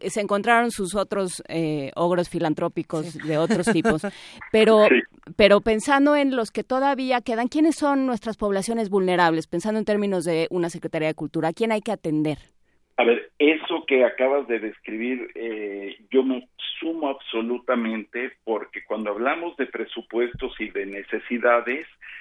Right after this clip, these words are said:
Speaker 3: hablamos etéreamente. Y a mí me gusta muchísimo el modelo,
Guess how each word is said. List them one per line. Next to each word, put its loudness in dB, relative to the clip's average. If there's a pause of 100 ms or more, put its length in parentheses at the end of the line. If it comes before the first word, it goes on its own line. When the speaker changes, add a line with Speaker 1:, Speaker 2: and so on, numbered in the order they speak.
(340)
Speaker 3:
hablamos 2 (220)
etéreamente. -4 (300)
Y -4
a -6
mí -2
me -6
gusta -8
muchísimo -4
el -4
modelo, -2